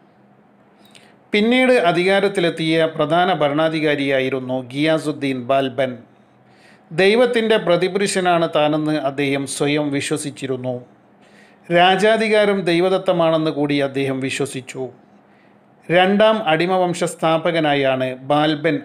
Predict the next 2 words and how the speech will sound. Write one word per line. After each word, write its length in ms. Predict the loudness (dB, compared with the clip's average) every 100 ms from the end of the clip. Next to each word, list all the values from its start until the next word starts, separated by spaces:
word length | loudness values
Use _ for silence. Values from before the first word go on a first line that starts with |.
| -2
അറിയപ്പെടുന്നത്. 840 | -2 0 -2 -4 -6 -6 -6 -4 -6 -10 _ _ _ _ -20 -20 _ 0
കൊട്ടാരത്തിൽ 680 | 0 4 4 4 4 2